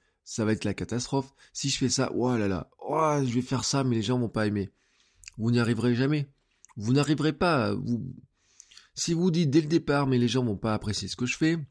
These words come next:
Si je dis ça, ça va pas marcher ou quoi que ce soit », vous n'y arriverez pas. C'est aussi pour ça, je vous le dis, je vais vous le redire souvent, les podcasts, je ne fais pas de montage.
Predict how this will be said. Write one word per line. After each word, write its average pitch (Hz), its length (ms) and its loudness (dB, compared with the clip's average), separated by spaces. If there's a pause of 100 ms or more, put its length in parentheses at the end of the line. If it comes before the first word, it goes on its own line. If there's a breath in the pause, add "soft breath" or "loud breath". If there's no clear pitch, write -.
(420 soft breath)
Si - 240 -2
je 135 40 0
dis 147 120 0
ça, 147 300 2
ça 127 100 -2
va 107 100 0
pas 98 140 -2
marcher 101 320 -2
ou 139 80 0
quoi 104 140 -6
que - 40 -10
ce 107 120 -8
soit », 120 240 -2
vous 123 100 -2
n'y 113 100 0
arriverez 98 320 -2
pas. - 200 -12 (420 loud breath)
C'est - 140 0
aussi 170 240 2
pour 156 220 -4
ça, - 360 -2 (800)
je 107 120 0
vous 113 100 6
le 117 60 6
dis, 113 340 6
je 85 60 -4
vais 95 60 0
vous 92 140 0
le 98 80 2
redire 95 300 2
souvent, 107 420 -2 (340 loud breath)
les 104 120 2
podcasts, 143 480 0
je 120 60 2
ne 104 80 0
fais 110 120 -4
pas 143 140 0
de 151 80 2
montage. 107 600 2